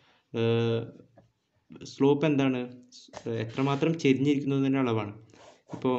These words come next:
വൈ കൂടുതലും, ഏഹ്, എക്സ് കുറവാണെന്ന് വിചാരിക്കുക. അപ്പോൾ ഇതിന് നല്ല സ്ലോപ്പ് ഉണ്ടാവും. കുറച്ചും കൂടി വൈ കൂടുതലും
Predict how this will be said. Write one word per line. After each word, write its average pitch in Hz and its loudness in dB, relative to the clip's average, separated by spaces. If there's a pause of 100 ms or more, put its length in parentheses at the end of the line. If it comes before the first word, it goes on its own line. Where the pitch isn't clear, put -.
(840)
വൈ 123 2
കൂടുതലും, 120 4 (1400)
ഏഹ്, 113 -2 (180)
എക്സ് 156 -4 (500)
കുറവാണെന്ന് 127 0
വിചാരിക്കുക. 110 -2 (680)
അപ്പോൾ 127 -2
ഇതിന് 143 -2
നല്ല 123 2
സ്ലോപ്പ് 127 -2
ഉണ്ടാവും. 107 -8 (720)
കുറച്ചും 131 -4
കൂടി 147 2 (1300)
വൈ 123 2 (240)
കൂടുതലും 117 0